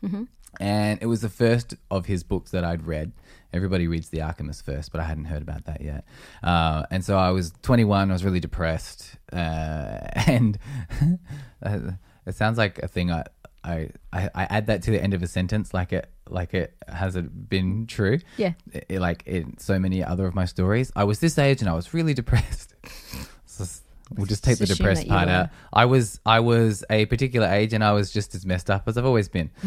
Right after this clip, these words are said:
Speaker 1: <laughs>
Speaker 2: Um, and someone handed me this book because the, the Facebook wasn't a thing yet. MySpace was around.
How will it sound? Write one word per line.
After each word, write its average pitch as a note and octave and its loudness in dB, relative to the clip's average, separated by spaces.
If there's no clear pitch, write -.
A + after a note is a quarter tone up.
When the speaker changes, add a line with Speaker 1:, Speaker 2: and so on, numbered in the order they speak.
Speaker 1:
<laughs> D#3 0
Speaker 2:
Um, G#2+ 6
and G#2+ 4
someone A#2 4
handed G#2+ 4
me G2+ 4
this F2+ -2
book - 2
because F#2 2
the, G2+ 0
the A2 0
Facebook C3 4
wasn't A2+ 4
a - -2
thing G2 2
yet. G2+ 2
MySpace G#2+ 4
was F#2+ 0
around. F2+ 2